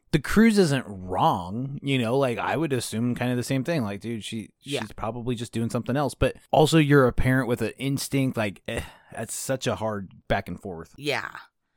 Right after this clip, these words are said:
Speaker 2: So after a while more of searching the ship, they beg the captain to do, like, a formal search and to make an announcement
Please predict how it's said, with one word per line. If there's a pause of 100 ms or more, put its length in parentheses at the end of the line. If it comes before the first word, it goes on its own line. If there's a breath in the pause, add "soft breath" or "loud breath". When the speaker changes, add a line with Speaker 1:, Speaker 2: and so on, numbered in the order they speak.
(160)
Speaker 2:
So
after
a
while
more
of
searching
the
ship, (160)
they (160)
beg
the
captain
to
do,
like,
a
formal
search (120)
and
to
make
an
announcement